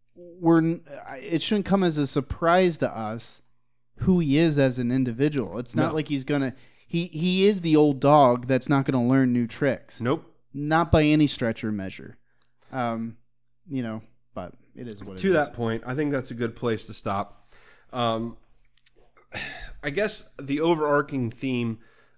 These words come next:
Speaker 2: of, of this is it's okay to question things. Uh, maybe if Facebook wasn't banning people for asking questions a year ago, we might be closer to an answer on the lab leak thing now.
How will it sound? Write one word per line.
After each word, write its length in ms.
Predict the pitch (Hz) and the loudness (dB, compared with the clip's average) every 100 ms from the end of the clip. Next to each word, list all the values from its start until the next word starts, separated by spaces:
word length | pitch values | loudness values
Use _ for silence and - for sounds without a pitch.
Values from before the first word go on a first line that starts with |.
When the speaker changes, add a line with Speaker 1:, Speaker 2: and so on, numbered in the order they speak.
| - | -4
Speaker 2:
of, 440 | 117 110 104 - - | -2 0 -4 -12 -6
of 240 | 110 101 | -6 -4
this 400 | 107 107 - - - | -4 -4 -6 -12 -10
is 680 | 123 110 110 110 110 - - - - - - - - _ _ _ _ - | -6 -4 -2 -4 -6 -12 -14 -18 -20 -20 -20 -20 -20 _ _ _ _ -14
it's 200 | 147 127 | -8 -4
okay 300 | 160 160 165 | -4 -2 -4
to 60 | 160 | -4
question 540 | - 127 117 - 110 | -4 -4 -4 -6 -8
things. 420 | 110 101 101 - _ _ _ _ _ _ | -6 -6 -6 -10 _ _ _ _ _ _
Uh, 200 | 98 95 | -12 -6
maybe 360 | 104 143 160 143 | 0 2 2 0
if 180 | - | -2
Facebook 500 | - 139 135 131 120 | -2 -2 -2 -6 -8
wasn't 380 | - 117 117 98 | -6 -4 -4 -4
banning 320 | 110 113 127 | -4 -4 -4
people 380 | 117 117 113 107 | -6 -8 -8 -10
for 280 | 98 - 107 | -10 -6 -6
asking 440 | 101 113 - 110 95 | -4 -6 -6 -8 -8
questions 580 | - 117 - 107 101 | -4 -4 -4 -8 -8
a 80 | 98 | -8
year 240 | 98 110 120 | -6 -4 -4
ago, 260 | 104 101 | -4 -6
we 120 | 98 | -4
might 200 | 107 110 | -4 -6
be 60 | 113 | -8
closer 380 | - 117 104 120 | -8 -6 -6 -8
to 180 | 113 110 | -8 -6
an 60 | |
answer 400 | 95 107 110 135 | -6 -6 -6 -4
on 120 | 120 113 | -4 -6
the 60 | |
lab 280 | 113 107 113 | -6 -8 -8
leak 200 | 123 120 | -8 -8
thing 240 | 117 117 | -6 -4
now. 400 | 107 113 120 123 | 0 2 2 2